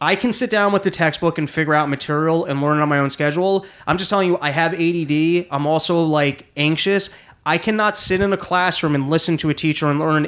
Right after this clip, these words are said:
in, in any capacity. It's just not the way that I process and absorb information. I'm just, like, uncomfortable sitting there, so I wanna take a bathroom break. And, like,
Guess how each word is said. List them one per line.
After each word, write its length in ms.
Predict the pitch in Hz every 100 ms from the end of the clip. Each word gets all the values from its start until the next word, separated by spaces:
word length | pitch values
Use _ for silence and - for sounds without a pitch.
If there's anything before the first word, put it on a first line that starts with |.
| -
in, 120 | 175
in 120 | 175
any 160 | 196 240
capacity. 540 | 160 185 226 185 117
It's 120 | 120
just 160 | - 175
not 280 | 160 180 190
the 80 | 175
way 180 | 180
that 140 | 160 151
I 480 | 143 151 151 151 139 - - -
process 460 | 165 165 160 160 165
and 60 |
absorb 300 | 160 147 160 160
information. 480 | 151 170 208 - 127
I'm 80 |
just, 180 | 139 147
like, 260 | 156 147 - - - 165
uncomfortable 600 | 180 175 185 175 165 160
sitting 320 | - 175 160
there, 140 | 147
so 120 | 143 147
I 20 |
wanna 180 | 151 151
take 160 | 160
a 40 | 151
bathroom 440 | 135 143 139 160
break. 320 | 156 160 156
And, 120 | 156 143
like, 320 | 143 135